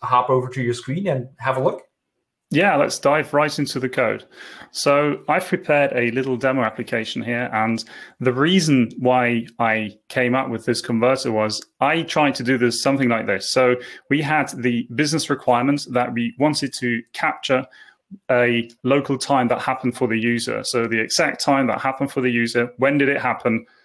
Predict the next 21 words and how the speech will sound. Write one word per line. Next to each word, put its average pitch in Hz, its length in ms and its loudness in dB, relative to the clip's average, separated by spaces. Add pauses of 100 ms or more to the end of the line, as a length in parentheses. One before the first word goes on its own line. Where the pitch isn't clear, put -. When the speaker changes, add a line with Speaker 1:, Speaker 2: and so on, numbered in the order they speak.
(300)
Speaker 2:
for 120 220 0
that 113 180 2
user? 113 340 -2 (420)
And, 123 360 2 (160)
uh, 117 360 2
we 117 320 -2
used 127 280 -2
a 113 320 -2
date 139 240 0
time 143 420 0
so 120 260 0
that 113 200 -2
the 117 80 -4
user 123 320 -4
could 117 280 -6
enter 123 380 0
the 117 140 -4
date 123 320 0
that 117 100 2
he's 113 240 -6
using. 160 340 0